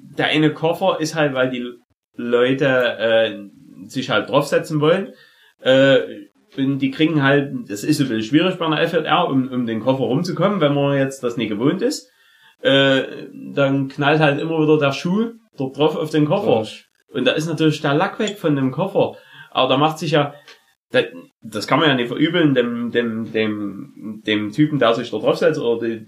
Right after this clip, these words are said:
Speaker 1: der Frau, da, das, das, das wissen die ja nicht, aber, oder beziehungsweise die denken ja, hm, gut, ja, äh, die, äh, die,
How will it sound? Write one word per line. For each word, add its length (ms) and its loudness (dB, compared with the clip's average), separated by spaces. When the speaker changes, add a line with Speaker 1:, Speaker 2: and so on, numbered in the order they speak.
Speaker 1:
der 140 0
Frau, 280 2
da, 120 0
das, 300 0
das, 200 -4
das 160 -8
wissen 220 2
die 80 2
ja 100 4
nicht, 180 0
aber, 440 2
oder 180 0
beziehungsweise 600 2
die 120 -4
denken 240 -2
ja, 300 0
hm, 200 -6
gut, 200 -6
ja, 300 4
äh, 260 2
die, 100 0
äh, 380 -2
die, 220 -4